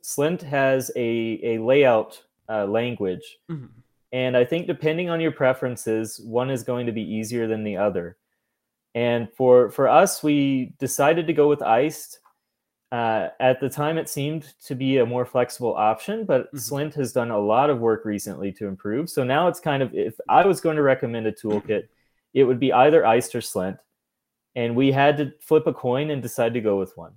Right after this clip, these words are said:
Speaker 2: Mm-hmm.
Speaker 1: Um, and, uh, we, we went with Iced, and, and,
Speaker 2: Did you guys
Speaker 1: uh,
Speaker 2: do any,
Speaker 1: we
Speaker 2: like,
Speaker 1: had
Speaker 2: prototyping early on just to mess
Speaker 1: Oh,
Speaker 2: around
Speaker 1: yeah.
Speaker 2: with the languages?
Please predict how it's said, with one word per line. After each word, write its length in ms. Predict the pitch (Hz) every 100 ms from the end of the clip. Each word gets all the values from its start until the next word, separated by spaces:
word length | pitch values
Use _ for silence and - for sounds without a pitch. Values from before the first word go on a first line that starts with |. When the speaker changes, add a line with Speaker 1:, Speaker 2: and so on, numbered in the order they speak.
| _ _ _ _
Speaker 2:
Mm-hmm. 40 | 165
Speaker 1:
Um, 340 | 110 104 101 _ _ _ _ _ _ _ _ _ _ _ _ _ _ _ _ _ _ _ -
and, 320 | 135 131 127
uh, 400 | 127 120 117 104
we, 260 | 98 123 123
we 160 | 131
went 180 | 131 190
with 160 | 220 202
Iced, 400 | 185 190 - -
and, 420 | 147 143 143 139 - _ _ _
and, 240 | - 143 139
Speaker 2:
Did 60 |
you 60 | 127
guys 100 | 127
Speaker 1:
uh, 40 | 127
Speaker 2:
do 100 | 208
any, 100 | 196
Speaker 1:
we 60 |
Speaker 2:
like, 140 | 160 143
Speaker 1:
had 220 | 127 123
Speaker 2:
prototyping 600 | 156 165 156 156 151 147
early 280 | - 143 139
on 160 | 135 147
just 200 | 147 -
to 40 |
mess 200 | 135 131
Speaker 1:
Oh, 60 | 143
Speaker 2:
around 100 | 147
Speaker 1:
yeah. 120 | 110
Speaker 2:
with 80 | 127
the 60 | 135
languages? 540 | 139 147 156 247 -